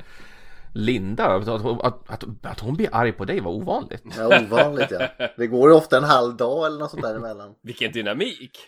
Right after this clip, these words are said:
Speaker 2: Ja. Nej, vad hon tycker om Beast Wars, som var väldigt ytlig, tyckte jag. Karaktärerna är nice, men hon gillar inte Optimus Primes, eller Optimus Primus nya utseende. "Det är weird", säger hon.
Speaker 1: Ja, men det håller jag med.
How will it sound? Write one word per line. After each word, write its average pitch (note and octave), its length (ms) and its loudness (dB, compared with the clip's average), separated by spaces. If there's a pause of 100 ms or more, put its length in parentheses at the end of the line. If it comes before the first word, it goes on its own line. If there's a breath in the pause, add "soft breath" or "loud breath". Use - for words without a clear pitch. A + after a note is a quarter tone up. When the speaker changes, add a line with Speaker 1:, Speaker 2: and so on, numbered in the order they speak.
(180)
Speaker 2:
Ja. C3 500 -10 (360)
Nej, A2 160 -10
vad B2+ 80 -6
hon C3+ 140 -6
tycker D3 260 -6
om B2+ 140 -4
Beast B2+ 360 -10
Wars, A#2+ 140 -6
som B2+ 80 -8
var C3 80 -4
väldigt C3 280 -6
ytlig, C3+ 440 -10
tyckte B2+ 220 -8
jag. G#2+ 120 -4
Karaktärerna E3 640 0
är D3+ 340 0
nice, A2+ 340 -10 (260 soft breath)
men B2 120 -6
hon C#3 140 -2
gillar D3+ 280 0
inte D#3 180 -2
Optimus C#3 460 -8
Primes, B2 460 -6
eller B2+ 180 -2
Optimus C3 340 -10
Primus A#2 400 -2
nya B2+ 100 -6
utseende. A2+ 520 -8
"Det G#2+ 80 -6
är G#2 240 -6
weird", G2+ 440 -4
säger G2 240 -14
hon. G2 160 -20 (160)
Speaker 1:
Ja, A#2 100 0
men B2+ 100 2
det C3 60 6
håller G#2+ 200 4
jag F#2+ 80 0
med. F#2+ 280 -4